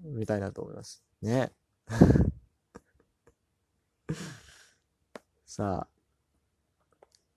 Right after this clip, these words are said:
怖いな。岩下さん。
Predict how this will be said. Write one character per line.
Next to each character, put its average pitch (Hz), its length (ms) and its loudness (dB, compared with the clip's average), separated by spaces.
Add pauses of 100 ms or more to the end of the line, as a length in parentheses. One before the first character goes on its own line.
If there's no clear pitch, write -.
(220)
怖 117 240 2
い 107 40 0
な。 101 460 -2 (960)
岩 117 200 2
下 110 120 0
さ 95 140 -2
ん。 - 100 -8